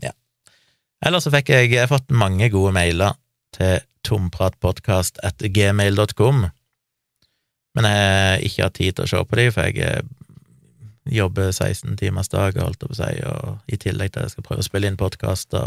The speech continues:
og alt det andre jeg gjør, så, eh, akkurat nå så er det litt sånn, eh, vanskelig en periode. Jeg håper det skal roe seg litt snart, så jeg får litt mer overskudd til å drive med,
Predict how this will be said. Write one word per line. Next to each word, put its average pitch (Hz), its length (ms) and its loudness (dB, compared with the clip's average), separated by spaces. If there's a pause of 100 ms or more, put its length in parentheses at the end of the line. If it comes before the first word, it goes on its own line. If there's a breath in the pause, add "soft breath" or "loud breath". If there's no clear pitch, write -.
(120)
og 98 120 -4 (240)
alt 101 140 -4
det 113 80 0
andre 101 240 0
jeg 104 80 2
gjør, 123 220 4
så, 110 160 2 (1300 soft breath)
eh, - 100 -4
akkurat 143 320 2
nå 151 160 6
så 147 140 4
er 139 100 4
det 139 80 2
litt 131 200 2
sånn, 123 260 4
eh, 110 180 4
vanskelig 110 400 2
en 113 80 0
periode. 95 340 2
Jeg 104 120 4
håper 98 200 2
det 107 120 0
skal - 160 -10
roe 95 180 0
seg 110 160 0
litt 92 140 -4
snart, - 380 -8 (1300)
så - 140 -4
jeg 92 60 0
får 95 160 0
litt 95 160 -2
mer 101 160 0
overskudd 98 400 -2
til - 100 -4
å - 80 -6
drive 101 260 0
med, 92 380 0